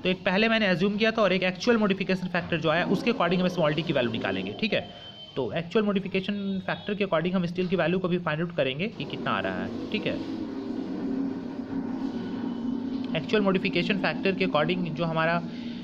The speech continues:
अ, still का value है वो कितना आ रहा है, इसको हम लोग क्या करेंगे, Calculate करेंगे, ठीक है। Depth की value, effective depth की value, तो actual modification factor के according जो आपका value आया है,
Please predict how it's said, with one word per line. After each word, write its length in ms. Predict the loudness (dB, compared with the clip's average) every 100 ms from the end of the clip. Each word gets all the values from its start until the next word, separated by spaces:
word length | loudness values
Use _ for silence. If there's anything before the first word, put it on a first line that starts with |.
| -8 -2
अ, 260 | 2 2 0
still 280 | 2 2
का 80 | 4
value 300 | 4 4 4
है 240 | 4 2 2
वो 120 | -2
कितना 300 | -4 0 2
आ 100 | 2
रहा 120 | 2
है, 120 | 0
इसको 200 | -2 -2
हम 80 | -2
लोग 80 | 0
क्या 120 | 0
करेंगे, 340 | 0 -2 -4 -6 -14 -4
Calculate 400 | -2 0 -2 -2
करेंगे, 300 | -4 -4 -8 -14 -6
ठीक 140 | -2 -2
है। 140 | -4 -8 -16 -16 -18 -18 -20 -18 -18 -18 -18 -18 -18 -18 -18 -18 -18 -18 -18 -18 -6
Depth 260 | -2 -2 0
की 60 |
value, 240 | -2 0 -4 -4
effective 340 | -4 -2 -2
depth 200 | -2 -4
की 60 | -8
value, 240 | -6 -8 -12 -18 -18 -18 -18 -18 -18 -2
तो 60 | -2
actual 320 | 0 0 2
modification 540 | 2 2 0 0 0
factor 320 | -2 -2 -2
के 380 | -2 0 0 0
according 360 | 0 2 2 2
जो 80 | 2
आपका 400 | 0 2 2 2
value 320 | 2 2 4
आया 200 | 2 2
है, 300 | 0 -2